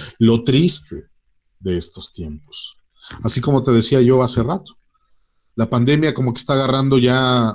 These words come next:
menos interés y la gente empieza a distraerse con otras cosas. Ya, hay unos que de plano dejaron de ir a su congregación, la que asistían antes, a donde iban antes, a la cual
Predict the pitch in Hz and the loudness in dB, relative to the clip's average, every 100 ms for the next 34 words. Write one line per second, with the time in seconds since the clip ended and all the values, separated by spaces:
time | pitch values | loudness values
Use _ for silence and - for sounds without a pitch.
0 | 98 123 135 135 - 120 120 120 143 139 | -4 -2 0 -2 -2 -4 0 0 0 -4
1 | - _ _ _ _ _ 110 110 - 131 | -12 _ _ _ _ _ -2 0 0 -2
2 | 127 117 113 120 123 107 - 110 107 104 | 0 0 2 0 0 -2 -4 -2 -2 0
3 | 117 101 95 101 117 110 - - 80 - | -4 -4 -4 -2 -2 -4 -6 -8 -10 -10
4 | - - _ _ _ _ _ _ _ - | -12 -14 _ _ _ _ _ _ _ -20
5 | _ - 110 104 - 120 131 143 139 135 | _ -2 -2 -2 -4 2 4 4 0 0
6 | 120 123 156 170 175 123 131 131 120 117 | 0 2 0 2 0 0 0 0 2 2
7 | 120 117 113 98 98 95 92 - 113 113 | 2 0 -4 -6 -4 -4 -4 -2 -2 -2
8 | - - - 110 107 110 101 110 - 131 | -6 -20 -10 -4 -4 -2 -4 -4 -2 0
9 | 131 147 123 120 139 - _ _ _ - | 2 2 0 -4 -8 -10 _ _ _ -4
10 | 110 110 110 107 139 185 175 113 107 104 | 0 2 2 2 4 2 2 0 0 -2
11 | 120 107 117 131 - 131 165 | -2 0 0 0 -2 0 0